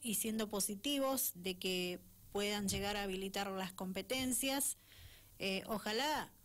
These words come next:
sea antes de fin de año, porque, bueno,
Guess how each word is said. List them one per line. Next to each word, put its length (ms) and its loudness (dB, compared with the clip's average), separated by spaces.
sea 440 0
antes 500 0
de 100 -4
fin 220 -2
de 140 0
año, 440 0
porque, 440 -4
bueno, 380 -2